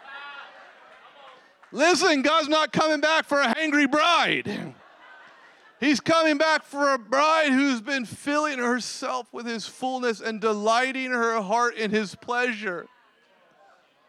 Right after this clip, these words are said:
Ah. Thank you, Jesus.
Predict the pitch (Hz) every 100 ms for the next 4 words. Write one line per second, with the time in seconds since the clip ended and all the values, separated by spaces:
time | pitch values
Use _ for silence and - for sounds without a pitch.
0 | _ _ _ _ _ _ _ _ _ _
1 | _ _ - 143 117 107 - _ _ _
2 | _ _ _ _ _ _ _ _ _ _
3 | _ _ _ _ _ _ _ _ _ _
4 | _ _ _ _ _ _ _ _ _ _
5 | _ _ _ _ _ _ _ _ _ _
6 | 151 160 147 165 156 147 156 151 143 123
7 | 117 - -